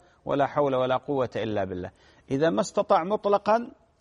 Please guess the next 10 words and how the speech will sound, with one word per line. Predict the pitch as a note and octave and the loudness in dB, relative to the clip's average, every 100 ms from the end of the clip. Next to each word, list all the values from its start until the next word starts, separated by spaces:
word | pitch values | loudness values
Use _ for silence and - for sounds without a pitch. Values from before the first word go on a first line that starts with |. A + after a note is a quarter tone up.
| _ | _
سقطت | A#3 A3 A#3 F#3+ D#3+ | -6 -4 -2 -2 -2
عنه، | E3+ C3 B2+ | -4 -4 -8
لقول | D3 E3+ E3 | -2 0 0
الله | D3 D3 C3 | 0 0 0
عز | A#2+ B2 A#2+ | -2 -4 -4
وجل: | A#2+ A#2 A2 | -4 -2 -2
"فاتقوا | D3+ - B2+ - A2+ | -4 -2 -4 -2 -2
الله | A2 C#3+ - | 0 0 -2
ما | D#3 | -6
استطعتم"، | - - F3+ C#3+ - D3 | -6 0 2 2 -2 -8